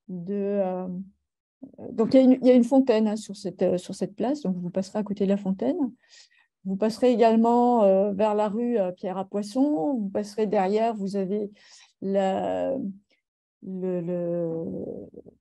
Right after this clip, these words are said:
la, la, je vous ai dit, vous, la grande boucherie. On passe sous les voûtes du Grand Châtelet, donc avec une acoustique un peu particulière. On va traverser, euh, la rue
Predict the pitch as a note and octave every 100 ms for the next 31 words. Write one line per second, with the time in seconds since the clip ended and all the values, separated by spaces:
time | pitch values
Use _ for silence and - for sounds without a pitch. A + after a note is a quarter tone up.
0 | _ _ _ _ _ _ _ _ _ _
1 | _ _ - G3 F#3+ - G3 F3 - _
2 | _ G3+ - F#3+ G3 G3+ G3+ A3+ A3+ G3
3 | G3 G3+ G3 F#3 F#3+ - C4+ F4 _ _
4 | G3 G3 - C#4 C#4 - G3+ G3+ A3 G3
5 | G#3 G3 B3 B3+ G3 - F#3 F#3+ F#3+ G3
6 | F#3+ F#3 A#3+ - _ _ _ D#3+ F#3 F3+
7 | E3+ F3+ F#3 F#3 F#3+ - G#3 - - F#3
8 | F#3+ F#3+ F#3+ - G3+ G#3+ A#3+ C#4 D4+ _
9 | _ _ _ _ _ - G3 G#3 C4 A#3+
10 | C4+ - C4+ B3+ B3 _ _ _ G3 F#3+
11 | F#3 F#3 G3 G#3 A3+ A#3+ A#3